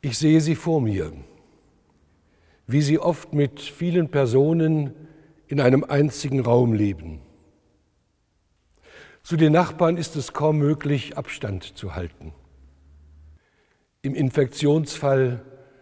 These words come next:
gibt es weit und breit oft kein Hospital, schon gar nicht eine Intensivstation.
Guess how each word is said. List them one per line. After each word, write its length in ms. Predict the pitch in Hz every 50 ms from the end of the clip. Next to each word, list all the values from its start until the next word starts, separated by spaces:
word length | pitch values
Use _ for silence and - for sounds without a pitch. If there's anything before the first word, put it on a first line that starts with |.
| _ _ _ _
gibt 180 | 147 143 117 -
es 180 | 147 110 107
weit 300 | 117 123 135 147 143 -
und 140 | 156 143 127
breit 400 | 127 117 120 127 143 139 - -
oft 400 | - 135 117 - - - - -
kein 260 | - 135 120 117 113
Hospital, 880 | 113 120 113 - - - 120 - 113 113 101 87 82 80 80 76 82 90 - _ _ _ _ _ _ _ _ _ _ _ _ _ _ _ _ _ _ _ _ _ _ _ _ _ _
schon 220 | - - 135 117 117
gar 200 | 117 117 127 127
nicht 280 | 127 127 120 - -
eine 180 | 131 120 117 131
Intensivstation. 1040 | 127 120 113 127 113 107 123 123 - - - - 90 82 - - 104 95 92 87